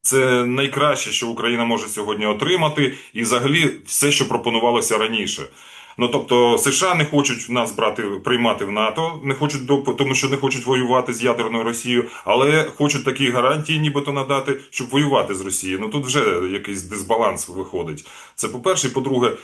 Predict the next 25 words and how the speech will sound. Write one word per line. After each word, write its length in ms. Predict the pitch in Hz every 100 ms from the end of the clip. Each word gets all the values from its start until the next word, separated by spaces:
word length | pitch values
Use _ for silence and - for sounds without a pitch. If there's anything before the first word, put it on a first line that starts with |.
| -
нібито 340 | 127 156 156 180
щось 200 | 180 180
там 160 | 147
будуть 220 | 127 139 135
проводити 460 | 123 135 127 123
в 100 | 117
Конгресі, 560 | - 117 104 113 107 98
голосування 640 | 101 104 - 95 101 95
і 60 | 92
все 200 | - 123
таке 180 | - 117
інше. 420 | 117 113 101 92 - -
Ну, 80 | 110
знову 260 | 117 156 151
ж 100 | -
таки, 280 | 110 98 85 - - - -
ця 140 | - 127
фраза 320 | - 135 131
Трампа, 500 | 135 165 156 120 101 - _ _ _ _ _
е, 240 | 107 113 -
«С 140 | 147
Ш 160 | 147 175
А 100 | 180
також 340 | 170 - 147
допоможуть, 600 | 120 123 156 220 175 147